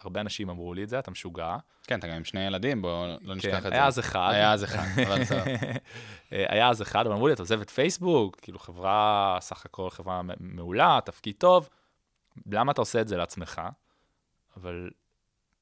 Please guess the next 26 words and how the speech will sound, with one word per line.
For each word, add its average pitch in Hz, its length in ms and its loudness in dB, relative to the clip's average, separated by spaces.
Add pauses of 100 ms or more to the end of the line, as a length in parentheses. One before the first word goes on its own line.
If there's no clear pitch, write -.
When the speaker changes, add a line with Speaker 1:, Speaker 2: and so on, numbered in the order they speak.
(220)
Speaker 1:
פשוט 131 200 -4
הרגשתי 127 500 4
שיש 110 300 -4
לי 127 80 -2
איזושהי 110 300 -6
הזדמנות 101 640 -6 (680)
ללמוד 107 360 2
עולם 113 240 0
חדש, 101 460 -6
להיכנס 98 440 -6
למשהו 107 580 -4 (540)
ולבנות 101 560 -2
משהו, 92 420 -8 (160)
וב-, 92 640 -6 (1000)
זה - 60 -12
פשוט - 320 -4 (240)
לא 120 220 6
יכולתי 123 460 2
להמשיך, 101 480 -4
אה, 90 140 -6
לעשות 90 340 -4
אותו - 140 -6
דבר 95 280 0
שעשיתי - 400 -6
כבר, 85 320 -6
אה, 87 60 -10